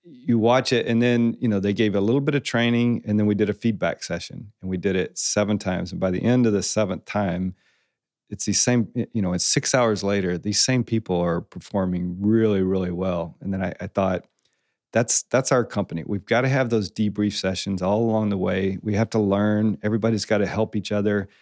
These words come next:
And if we do that, we're gonna, we're gonna win." You know, and I, I think, okay,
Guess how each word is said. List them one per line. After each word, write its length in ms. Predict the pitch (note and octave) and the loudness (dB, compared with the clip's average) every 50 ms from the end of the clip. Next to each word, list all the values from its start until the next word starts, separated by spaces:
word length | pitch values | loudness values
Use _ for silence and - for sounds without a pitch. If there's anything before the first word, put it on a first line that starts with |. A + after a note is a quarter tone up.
| _ _ _ - | _ _ _ -4
And 80 | G2+ | -4
if 100 | G2 - | -2 0
we 80 | A2 G2+ | -2 0
do 220 | F#2 A2+ A#2+ B2+ A2+ | 2 2 4 4 4
that, 320 | A2+ G#2+ G#2 G2+ - - | 4 2 2 2 0 -2
we're 100 | G2+ F#2+ | -4 -4
gonna, 420 | F#2 G2 G2 F#2+ F#2 F2+ F#2 E2+ - - | -2 -2 0 0 0 0 -2 -2 -4 -6
we're 120 | G2 G2 | -4 -2
gonna 180 | G2+ F#2+ F2+ F2 | -2 0 0 0
win." 540 | F2+ F#2 F#2+ F#2 F2 E2+ E2+ F2+ F#2+ F#2+ - _ _ _ _ _ _ | 0 0 0 0 0 0 -2 -2 -4 -4 -8 _ _ _ _ _ _
You 80 | - G2 | -2 0
know, 80 | F#2 | 2
and 100 | F#2 F#2 F#2 | 4 4 2
I, 100 | F#2 F2 - _ - | 2 0 -4 _ -6
I 80 | F#2+ | -4
think, 300 | - - G#2+ G2+ F#2 - - - - | -2 2 2 2 2 0 -4 -10 -10
okay, 320 | G2 - - G2 F2+ F#2 | -8 -4 -2 0 0 0